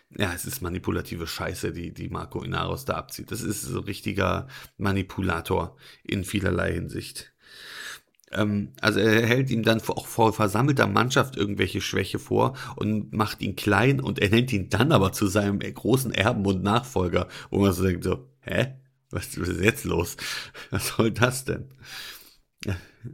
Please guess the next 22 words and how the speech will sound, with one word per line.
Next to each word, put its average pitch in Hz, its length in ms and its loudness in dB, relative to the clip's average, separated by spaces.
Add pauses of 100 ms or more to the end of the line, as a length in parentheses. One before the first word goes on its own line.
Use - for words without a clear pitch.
(140)
Ähm, 98 500 -2 (760)
danach 120 400 6
zitiert 117 360 4
Marco 107 360 4
Naomi 101 500 4
zu 120 200 0
sich 127 260 2
und 101 100 0
erzählt 113 480 4
ihr, 107 540 6
was 101 560 -2 (140)
jetzt, 104 460 0
er 104 120 6
jetzt 107 280 2
für 101 100 0
einen 95 120 0
tollen 101 340 0
Plan 101 320 0
hat. 113 200 0
Er 101 160 2
will 104 160 6
nämlich, 104 680 2